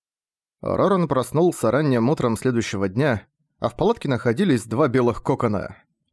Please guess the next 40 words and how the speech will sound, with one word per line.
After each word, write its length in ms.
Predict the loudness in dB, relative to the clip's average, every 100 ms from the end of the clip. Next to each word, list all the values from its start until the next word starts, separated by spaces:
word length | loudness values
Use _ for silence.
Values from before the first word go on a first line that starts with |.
| _
Вспомнив 500 | -18 -4 0 0 -2
про 140 | 0 0
них, 320 | 2 -2 -6 _ -2
Роран 420 | 0 2 2 0
посмотрел 480 | -2 -2 0 2 2
на 140 | 2
Нига 220 | 2 2
на 100 | 0
плече. 480 | 0 -2 0 0 0 -6 _ _ -18 -2
По 80 | 2
нему 220 | 4 4
не 160 | 4
было 180 | 2 2
ясно, 400 | 2 2 0 -2
спит 300 | -2 -2 0
он 100 | 2
или 100 | 2
уже 220 | 2 0
проснулся. 800 | -2 -2 0 -2 -2 -6 -10 -10 -16 _ _ _ _ -10
Не 160 | -4 -2
желая 360 | 0 2 2
будить, 320 | 2 0 0 2
Роран 320 | 0 0 -2
приблизился 580 | -2 0 2 0 0 -6
к 80 |
одному 320 | -2 0 0 0
кокону 380 | -2 0 -2 -2
ухом 460 | 0 0 0 -4 _ _
и 40 | -2
услышал 500 | 0 0 -2 0 2
мирное 360 | 2 2 0
сопение, 560 | -2 -4 0 0 2 0
что 240 | 0 0
означало, 480 | 2 0 0 2 2
что 180 | 0 -2
тот, 200 | -2 -2
кто 200 | -2 0
внутри, 300 | 0 0 2
не 120 | 4
умер. 400 | 4 2 0 -4